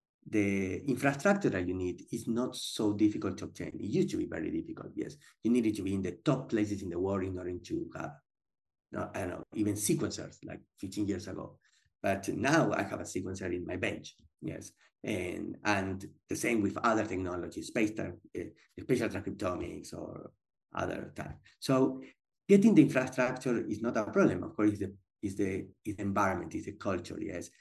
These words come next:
And that's something that you can change. It can go good, or it can go well, or it can go bad, yes.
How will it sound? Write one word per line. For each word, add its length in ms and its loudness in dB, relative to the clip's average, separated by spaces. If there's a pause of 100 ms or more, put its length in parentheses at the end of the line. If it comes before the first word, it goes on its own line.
(120)
And 100 6
that's 140 8
something 260 6
that 140 -2
you 60 2
can 160 -4
change. 340 0 (600)
It 60 -12
can 140 -2
go 100 -2
good, 420 6
or 200 -10
it 100 -6
can 200 2
go 100 4
well, 320 8
or 40 6
it 60 2
can 160 0
go 100 -4
bad, 420 0
yes. 300 -6